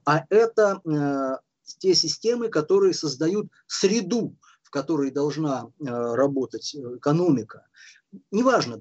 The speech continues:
какая, но вот экономика требует что? Эле-, она требует энергии, она требует связи, она требует транспорта и так далее.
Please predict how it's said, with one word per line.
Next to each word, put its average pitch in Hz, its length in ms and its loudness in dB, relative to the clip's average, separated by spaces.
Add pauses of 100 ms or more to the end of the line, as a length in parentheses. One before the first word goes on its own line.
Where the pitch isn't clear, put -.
какая, 226 420 0
но 175 100 -2
вот 175 140 -6
экономика 226 600 0
требует 135 600 -2
что? 123 360 -2 (140)
Эле-, 277 240 -2 (180)
она 330 140 0
требует 196 360 2
энергии, 330 560 2 (160)
она 254 220 -4
требует 160 500 0
связи, 311 380 0
она 185 180 -4
требует 175 420 -6
транспорта 247 540 -4
и 151 60 -4
так 208 240 0
далее. 113 320 -4